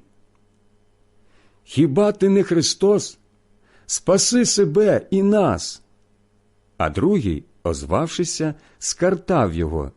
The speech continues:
і мовив: "Чи не боїшся Бога, ти,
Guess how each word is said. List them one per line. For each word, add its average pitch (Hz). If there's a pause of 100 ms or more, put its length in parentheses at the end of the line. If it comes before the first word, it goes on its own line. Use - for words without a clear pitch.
(160)
і 160
мовив: 104 (1500)
"Чи 117
не 151
боїшся 156
Бога, 117 (640)
ти, 160